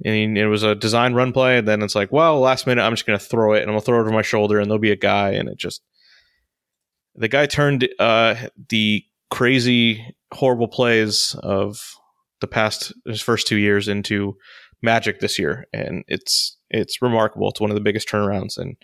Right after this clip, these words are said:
a whole lot of fun to watch, and it's good that he's got a good enough team around him that we'll get to see him in the playoffs like this. Uh, but the true story of this game was the Colts blew it.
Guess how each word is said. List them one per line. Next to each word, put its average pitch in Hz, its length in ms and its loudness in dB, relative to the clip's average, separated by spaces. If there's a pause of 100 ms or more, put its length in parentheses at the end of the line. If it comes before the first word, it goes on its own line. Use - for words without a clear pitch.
(760)
a - 40 -2
whole 139 300 0
lot 135 200 4
of 123 60 -6
fun 131 160 0
to 123 80 2
watch, 123 380 0
and 107 100 -4
it's 101 120 -4
good 123 220 -2
that 117 60 0
he's 113 120 0
got 117 140 0
a 110 40 0
good 107 120 0
enough 107 220 -2
team 117 280 -2
around 107 360 2
him 101 160 -2
that 98 180 0
we'll 101 220 -4
get - 220 -8
to - 60 -10
see - 220 0
him 104 140 0
in 101 60 -2
the 98 60 -4
playoffs 104 400 -2
like 98 140 -6
this. - 300 -8 (420)
Uh, - 140 -6 (540)
but 131 100 -2
the 139 60 0
true 165 180 2
story 143 240 2
of 131 40 4
this 123 120 0
game 120 180 0
was 107 320 -2
the - 80 -2
Colts - 560 -2 (880)
blew 120 340 2
it. - 300 -2